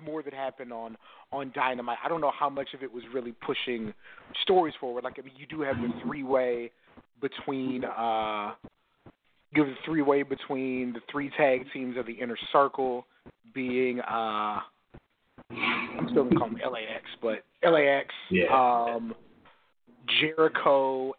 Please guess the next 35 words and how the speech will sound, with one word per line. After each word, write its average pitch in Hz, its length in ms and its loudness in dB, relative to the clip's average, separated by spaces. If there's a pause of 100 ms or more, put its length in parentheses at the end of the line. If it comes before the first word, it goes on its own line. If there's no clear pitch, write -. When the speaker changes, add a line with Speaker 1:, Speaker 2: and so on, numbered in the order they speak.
(120)
Speaker 1:
and, 127 640 -4
uh, 113 480 -2 (580)
Jericho 143 400 4
and 135 100 -6
M 131 160 -6
J 117 260 -2
F, 147 260 4 (320)
and 127 260 -10
then 123 340 -6
Hager 135 580 -2
and, 113 220 -8
and 123 140 -14 (100)
Sammy, 117 400 -4 (500)
um, 110 540 -4 (540)
with 131 100 -2 (120)
Sammy 135 260 2
Hager 120 320 -2
being 117 220 -2
their 110 100 -4
name, 107 480 -6
clever, 110 320 2 (480)
um, 139 560 2 (380)
to, 160 120 0 (200)
to 160 100 4
determine 143 560 2
who's 147 380 -6
going 135 340 2
to 127 80 -4
be 117 560 -2 (480)
the, 120 240 2
uh, 117 40 4
I 113 340 6
guess 131 160 6 (160)
the, 117 160 4
uh, 104 260 2